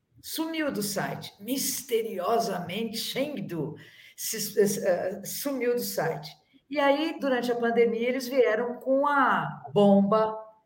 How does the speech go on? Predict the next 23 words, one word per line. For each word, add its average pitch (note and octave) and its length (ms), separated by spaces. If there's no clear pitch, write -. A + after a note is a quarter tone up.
que G3+ 120
eu G3 60
achei G3+ 400
uma G3 160
ideia G3 420
fantástica, G3 960
da F#3 140
Cidade F3 460
do D#3 160
Cabo, D3+ 580
na D#3 260
África D#3 300
do D#3 120
Sul. - 340
Fizeram F3 760
um, E3 260
um D#3 60
show G3+ 360
virtual, E3 920
foi F3+ 160
uma G3+ 160
coisa G#3 240
maravilhosa. G3 760